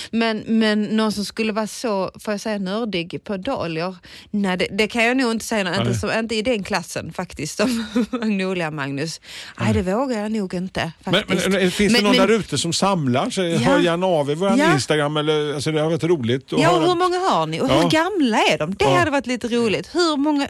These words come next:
Speaker 1: år har ni sparat dem?
Speaker 2: Ja.
Speaker 1: Det skulle jag vilja veta. För, för det är ju, det är ju det man, eh, många har ju gått i generationer.
Speaker 2: Det är arvegods.
Speaker 1: Ja, lite så är det och det är kul. Alltså, jag tycker det är jätteroligt.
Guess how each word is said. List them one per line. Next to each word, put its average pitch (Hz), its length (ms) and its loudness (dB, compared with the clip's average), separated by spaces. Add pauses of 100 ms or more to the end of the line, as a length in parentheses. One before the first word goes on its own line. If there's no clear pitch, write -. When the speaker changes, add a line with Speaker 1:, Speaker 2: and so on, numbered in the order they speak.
(120)
Speaker 1:
år 226 120 0
har 240 160 -2
ni 240 100 0
sparat 277 600 -2
dem? - 160 -4
Speaker 2:
Ja. 120 280 0
Speaker 1:
Det 339 120 4
skulle 320 260 -2
jag 233 120 2
vilja 190 260 -2
veta. 208 440 -6 (360)
För, - 240 -4
för - 100 -4
det 330 80 2
är 330 220 2
ju, 311 60 -2
det 233 260 -4
är 302 80 2
ju 302 80 0
det 269 360 0
man, 202 320 -2 (340)
eh, 175 400 -2 (300)
många 262 340 2
har 180 160 0
ju 175 80 -2
gått 311 240 -2
i 233 60 2
generationer. 214 840 -2
Speaker 2:
Det 147 60 4
är - 120 0
arvegods. 160 600 0
Speaker 1:
Ja, 269 280 4 (140)
lite 381 320 2
så 330 240 -2
är 165 200 -2
det 175 100 -2
och 254 80 -2
det 226 200 -2
är 117 40 -2
kul. 196 600 -2
Alltså, 247 220 -4
jag 254 100 -4
tycker - 160 -16
det 254 60 -2
är - 240 -8
jätteroligt. - 680 -10